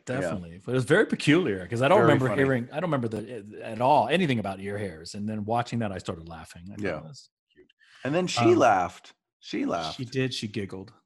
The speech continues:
Speaker 2: Yeah.
Speaker 1: She was.
Speaker 2: She was
Speaker 1: I, I have to say, I, I really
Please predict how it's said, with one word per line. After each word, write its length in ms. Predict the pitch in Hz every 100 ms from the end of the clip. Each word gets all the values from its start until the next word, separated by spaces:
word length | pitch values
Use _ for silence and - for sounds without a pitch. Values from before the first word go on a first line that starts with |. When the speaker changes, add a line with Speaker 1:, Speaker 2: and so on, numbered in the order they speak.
| _
Speaker 2:
Yeah. 120 | 147 107
Speaker 1:
She 160 | 104
was. 360 | - - - - _ _ _
Speaker 2:
She 160 | - 107
was 100 | - -
Speaker 1:
I, 140 | 208 180
I 120 | 190
have 160 | 233 233
to 120 | 165
say, 460 | - 143 131 110 -
I, 320 | 135 151 143 -
I 80 |
really 600 | 127 120 131 131 127 127